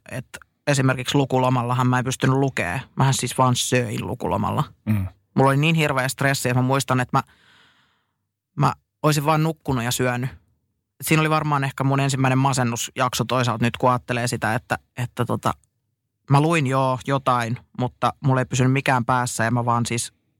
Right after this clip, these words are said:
Speaker 1: mä olin semmonen hermokimppu. Se paine pärjätä siitä, siitä samalla aikaa, kun on itsellä semmonen fiilis, että on täys paska, niin se oli semmonen niin kuin lähes kestämätön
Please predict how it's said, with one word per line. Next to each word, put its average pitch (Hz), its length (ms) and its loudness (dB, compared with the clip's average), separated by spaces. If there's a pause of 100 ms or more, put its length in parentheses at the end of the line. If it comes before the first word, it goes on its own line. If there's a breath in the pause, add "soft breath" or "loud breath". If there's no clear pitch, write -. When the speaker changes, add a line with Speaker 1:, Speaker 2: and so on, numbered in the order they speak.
(300)
Speaker 1:
mä 131 80 2
olin 127 100 2
semmonen 127 260 2
hermokimppu. 127 760 -2 (1300)
Se - 120 0
paine 185 420 2
pärjätä 147 440 0
siitä, - 460 0
siitä 139 440 0
samalla 139 320 4
aikaa, 123 360 0
kun 123 200 -4
on 131 180 2
itsellä 127 260 0
semmonen 123 300 2
fiilis, 113 340 0
että 101 120 -2
on 123 100 2
täys 117 240 2 (120)
paska, - 480 -4 (1300)
niin 127 80 4
se 131 140 4
oli 127 160 2
semmonen 120 360 2
niin 120 80 -2
kuin 117 100 -4
lähes 123 200 0
kestämätön 113 680 -2